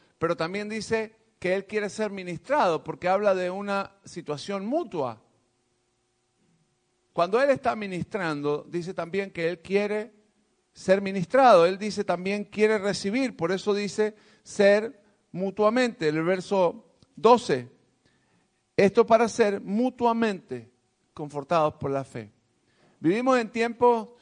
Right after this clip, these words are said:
en donde hay personas que están en el cuerpo de Cristo, sean pastores, sean ministros, sean maestros de cualquier tipo, ministros de alabanza, cantantes que por ahí vemos,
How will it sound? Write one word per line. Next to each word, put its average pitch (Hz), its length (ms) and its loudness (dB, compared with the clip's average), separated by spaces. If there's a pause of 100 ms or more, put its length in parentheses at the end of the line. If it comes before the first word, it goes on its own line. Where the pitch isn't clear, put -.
(160)
en 165 120 -10
donde 170 220 0
hay 233 80 4
personas 233 560 -4
que 185 120 -6
están 220 280 -2
en 214 120 -6
el 180 120 -4
cuerpo 208 380 -2
de 185 100 -4
Cristo, 202 420 -6
sean 202 300 -2
pastores, 202 840 0 (160)
sean 202 360 -2
ministros, 196 800 -4 (220)
sean 190 400 0
maestros 185 520 -2
de 180 120 -2
cualquier 165 400 -2
tipo, 196 400 -6
ministros 180 380 -4
de 180 60 4
alabanza, 180 580 2
cantantes 226 640 -4
que 185 120 -6
por 165 140 0
ahí 175 120 4
vemos, 175 460 0